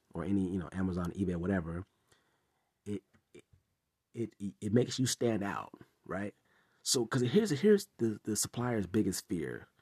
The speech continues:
or one of the biggest fears, or, or concern, not biggest fear, but concern. Their concern is Amazon, you know, and Amazon sellers. So if you have a product, if they have a product that you've been selling a lot of,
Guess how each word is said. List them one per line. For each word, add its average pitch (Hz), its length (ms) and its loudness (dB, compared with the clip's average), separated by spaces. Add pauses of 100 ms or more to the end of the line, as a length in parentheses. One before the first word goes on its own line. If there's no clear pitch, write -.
(520)
or 95 160 -2
one 135 160 6
of 120 80 4
the 90 60 0
biggest 78 300 -6
fears, 76 220 -6
or, 85 200 -2
or 98 100 -6
concern, 104 540 2
not 104 160 2
biggest 80 300 -6
fear, 69 180 -6
but 73 140 -12
concern. 82 500 -2
Their 92 80 -2
concern 117 460 2
is 92 340 -2
Amazon, 76 600 -8 (460)
you 87 80 -4
know, 80 200 -8
and 87 160 -10
Amazon 92 380 -4
sellers. - 580 -4 (880)
So 98 200 0
if 92 80 -4
you 170 120 6
have 165 120 4
a 123 40 -2
product, 123 420 -4 (400)
if 95 140 -6
they 165 140 2
have 156 180 2
a - 40 -4
product 131 400 -4
that 85 200 -4
you've 131 220 2
been 113 160 0
selling 113 360 -2
a 85 80 -10
lot 92 340 -4
of, 139 280 -2